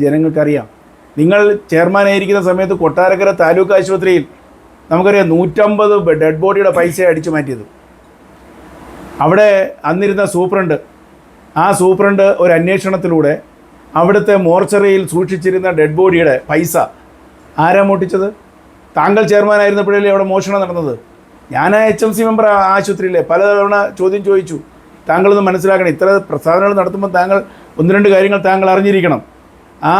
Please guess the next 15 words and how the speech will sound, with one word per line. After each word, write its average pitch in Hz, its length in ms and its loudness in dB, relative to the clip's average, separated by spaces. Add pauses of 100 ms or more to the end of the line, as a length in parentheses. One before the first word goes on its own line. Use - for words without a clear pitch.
(340)
താങ്കൾ 202 220 0 (120)
ചെയർമാനായിരിക്കുമ്പോൾ 190 800 0
കൊട്ടാരക്കര 185 460 0 (140)
താലൂക്ക് 180 340 0
ആശുപത്രിയിലെ 165 360 -2 (100)
മോർച്ചറിയിൽ 165 520 0 (540)
ദിവസവും 185 440 2
വെക്കുന്ന, 175 320 -2 (640)
ആ, - 20 2 (200)
പിന്നെ 165 240 2 (160)
ഡെഡ് 156 220 2
ബോഡി, 175 200 2 (760)
ആ 185 40 2 (120)
ഡെഡ് 180 200 0
ബോഡിയുടെ 202 380 4